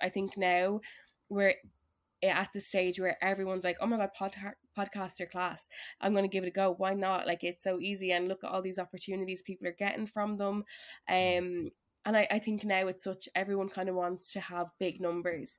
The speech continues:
Speaker 1: on social media and stuff, and maybe they think podcasting will get them there. So I do think for the next while it'll continue like that. Everyone's gonna kind of dabble with podcasting, and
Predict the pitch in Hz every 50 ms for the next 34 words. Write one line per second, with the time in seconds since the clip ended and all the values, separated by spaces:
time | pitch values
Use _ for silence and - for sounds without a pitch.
0 | - - - - - - - - 190 196 190 - 185 180 180 - 185 180 175 175
1 | 180 170 - 175 - - 175 170 170 - 175 180 175 175 175 175 175 175 175 -
2 | 175 175 175 - 175 175 - - - 175 175 - - 190 180 170 165 180 170 -
3 | - 202 202 208 202 202 214 226 254 254 - - - - - - - - 214 214
4 | 208 208 208 214 220 - 233 220 220 208 - 233 220 208 196 196 180 196 - -
5 | - 196 185 185 180 180 180 - 180 - 196 196 - - 180 180 180 180 180 175
6 | 165 165 - 170 175 - - 185 185 190 185 185 185 - - 180 180 180 180 -
7 | 190 180 180 175 - 175 156 175 - 185 190 190 185 - - - - - _ _
8 | _ _ 196 196 202 208 - - 240 233 233 - - 247 240 262 262 - - 277
9 | 277 302 302 - - - - - - - _ - 190 202 196 196 196 196 196 196
10 | 196 196 180